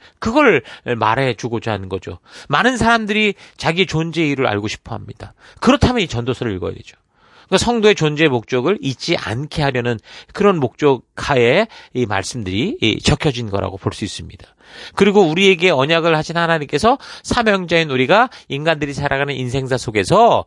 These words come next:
그 하나님은 어떻게 일하고 계시고 어떤 식으로 이 세상을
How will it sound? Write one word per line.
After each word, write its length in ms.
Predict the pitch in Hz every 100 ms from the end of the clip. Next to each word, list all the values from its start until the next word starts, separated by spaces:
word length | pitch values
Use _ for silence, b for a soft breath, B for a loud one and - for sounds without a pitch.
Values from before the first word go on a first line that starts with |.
| B B B
그 120 | -
하나님은 360 | 254 262 220 190
어떻게 380 | 107 - 156 156
일하고 260 | 120 113
계시고 460 | 113 92 - - 98
어떤 300 | 117 214 185
식으로 400 | - 135 120 165
이 80 | 139
세상을 360 | 123 117 127